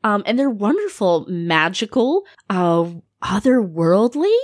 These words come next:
but they do sort of the same thing as the author does in general, where they don't talk down to the kids.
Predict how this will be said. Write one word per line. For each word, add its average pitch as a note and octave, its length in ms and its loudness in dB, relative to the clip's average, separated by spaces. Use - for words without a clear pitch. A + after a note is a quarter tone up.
but A3+ 180 0
they C#4+ 120 4
do D#4+ 180 4
sort F4 280 -2
of C4 100 -2
the A#3 100 2
same A#3+ 320 -2
thing B3 300 -4
as G3+ 140 -4
the F3+ 160 -2
author G3+ 280 0
does F3+ 240 -2
in F3 140 -4
general, G#3 360 -2
where F3+ 140 -2
they G#3 140 0
don't A#3+ 320 -4
talk - 320 -2
down F#3 300 -4
to F#3+ 100 -10
the D#3+ 100 -6
kids. C3 640 -10